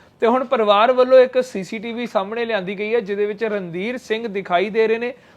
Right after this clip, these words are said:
ਪਰਿਵਾਰ ਮੁਤਾਬਕ ਉਹ ਉਹੀ ਸ਼ਖਸ ਨੇ, ਰਣਧੀਰ ਸਿੰਘ, ਜਿਨ੍ਹਾਂ ਨੇ ਐਮ ਐਲ ਆਰ ਕਟਵਾਈ ਹੈ ਤੇ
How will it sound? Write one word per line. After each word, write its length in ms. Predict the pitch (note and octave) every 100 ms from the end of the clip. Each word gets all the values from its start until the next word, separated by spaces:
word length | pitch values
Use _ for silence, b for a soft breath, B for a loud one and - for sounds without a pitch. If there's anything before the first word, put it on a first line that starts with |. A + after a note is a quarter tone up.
| b
ਪਰਿਵਾਰ 380 | G#3+ G3+ G#3 B3
ਮੁਤਾਬਕ 540 | B3+ A3+ A3 G#3+ A3+
ਉਹ 180 | A#3 B3
ਉਹੀ 280 | F#3+ F3 B3
ਸ਼ਖਸ 320 | A#3+ A#3 -
ਨੇ, 180 | A#3 A#3+
ਰਣਧੀਰ 360 | A3 F3 F#3
ਸਿੰਘ, 300 | F#3+ A#3+ A#3+
ਜਿਨ੍ਹਾਂ 340 | F#3+ F#3 G#3 A3
ਨੇ 300 | G3 G#3 A#3
ਐਮ 240 | F#3 F#3+ F#3+
ਐਲ 100 | F#3+
ਆਰ 120 | G3+
ਕਟਵਾਈ 500 | G3 G3+ F3 F3 F#3+
ਹੈ 80 | G#3+
ਤੇ 240 | A#3 A3